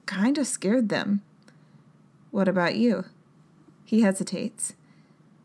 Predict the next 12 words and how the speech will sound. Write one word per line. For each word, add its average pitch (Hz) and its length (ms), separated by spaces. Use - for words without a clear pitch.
I 190 100
know 190 320
how 180 280
bad 156 480
things 160 320
got 131 360
last - 280
time. - 380
This 254 220
is 302 120
different. 240 480
Then 254 420